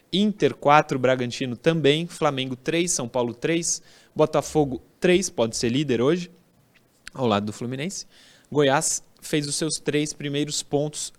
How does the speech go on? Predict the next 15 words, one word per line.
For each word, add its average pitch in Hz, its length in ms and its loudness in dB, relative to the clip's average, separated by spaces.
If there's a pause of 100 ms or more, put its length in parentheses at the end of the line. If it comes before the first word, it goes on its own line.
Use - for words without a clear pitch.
(120)
também. 143 440 2 (840)
Ah, 123 540 0
o 127 60 -4
décimo 131 340 -2
primeiro 131 400 -2
colocado, 127 680 0 (140)
quem 131 160 -8
seria, 113 400 -4
Leandrão? 104 580 -6 (100)
Põe 110 140 -12
na 113 120 -10
tela. - 220 -10
Isso. 95 580 -8
Atlético, 156 680 0
Cruzeiro, 170 640 -2